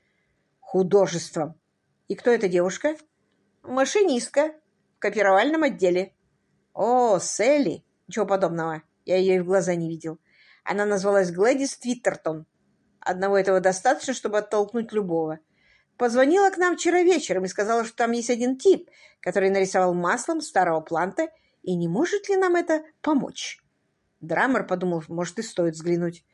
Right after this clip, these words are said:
чтобы заменить эту надоевшую фотографию. Ну, ту, что в газете. Если нет новой статьи, пусть будет хоть новая фотография.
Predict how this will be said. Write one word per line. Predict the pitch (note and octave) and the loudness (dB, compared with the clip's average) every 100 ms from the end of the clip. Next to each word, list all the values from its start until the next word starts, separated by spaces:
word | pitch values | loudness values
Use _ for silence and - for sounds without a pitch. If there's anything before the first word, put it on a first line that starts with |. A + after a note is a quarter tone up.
| _ _ _ | _ _ _
чтобы | - - E3 | -16 -8 -4
заменить | E3 E3+ F#3 G3+ | -2 -2 -2 -2
эту | F#3 F#3 | -2 -2
надоевшую | F3+ F3 F#3 F3 F#3 E3+ | -2 2 2 2 -2 -4
фотографию. | F3+ E3+ D#3+ D3 - - _ _ _ | -2 0 -2 -2 -8 -16 _ _ _
Ну, | - G4+ | -8 -6
ту, | A4 D#4 | -2 -2
что | - - F#3+ F#3+ | -2 0 2 2
в | G3 | 2
газете. | C#4 C4+ D#3+ - A2+ - _ _ _ _ _ _ _ _ _ _ _ | 0 0 -2 -8 -16 -18 _ _ _ _ _ _ _ _ _ _ _
Если | D#3 - D#3+ | -14 -10 -6
нет | D3+ D#3+ | -6 -6
новой | E3 D#3 | -6 -6
статьи, | - D3+ - A3+ G#4 _ _ - | -8 -10 -6 -6 -8 _ _ -12
пусть | E3 E3 | -12 -8
будет | E3 E3 | -8 -6
хоть | E3 D#3 | -8 -8
новая | D#3 E3 | -6 -6
фотография. | - G3+ G#3+ F#4+ - E3 - | -4 -2 0 0 0 -8 -8